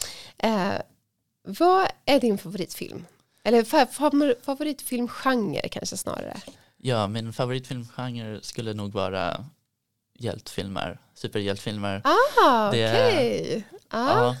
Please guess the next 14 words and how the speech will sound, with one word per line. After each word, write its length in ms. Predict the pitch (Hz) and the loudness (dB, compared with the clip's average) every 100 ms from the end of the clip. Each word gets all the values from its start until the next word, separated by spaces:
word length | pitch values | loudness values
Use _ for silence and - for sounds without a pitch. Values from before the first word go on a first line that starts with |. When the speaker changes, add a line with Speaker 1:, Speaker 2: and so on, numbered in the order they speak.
| - _ | -10 _
Speaker 2:
det 160 | _ 123 | _ -4
är 120 | 117 | -2
en 200 | 107 101 | -2 -2
som 220 | 95 101 | -4 -4
jag 220 | 101 101 101 | -4 -4 -6
kan 420 | 104 101 98 117 | -8 -8 -8 -10
riktigt 400 | - 113 - 107 | -8 -8 -6 -8
komma 240 | 113 101 98 | -6 -6 -6
in 180 | 98 | -6
i 220 | 98 95 107 - | -6 -8 -12 -14
och 120 | 113 | -12
bli 300 | 101 98 107 - - | -10 -8 -10 -14 -14
investerad 500 | 110 95 - 98 - | -12 -10 -10 -12 -12
i. 160 | 107 | -14